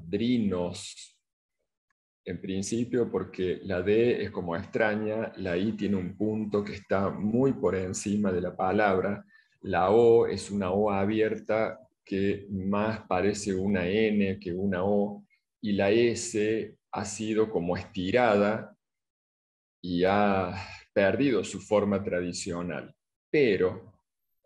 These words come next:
vuelvo a insistir, aquí es donde el contexto del documento viene en nuestra ayuda, porque necesariamente luego del nombre de los padres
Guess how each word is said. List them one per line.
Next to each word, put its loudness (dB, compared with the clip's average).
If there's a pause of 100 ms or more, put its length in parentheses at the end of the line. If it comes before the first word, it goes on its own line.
(360)
vuelvo 2
a -2
insistir, -4
aquí -6
es -4
donde 0
el -4
contexto -2
del -4
documento -2
viene -2
en -6
nuestra -6
ayuda, -2 (500)
porque 0
necesariamente -2
luego 4
del 0
nombre 2
de 4
los -8
padres 0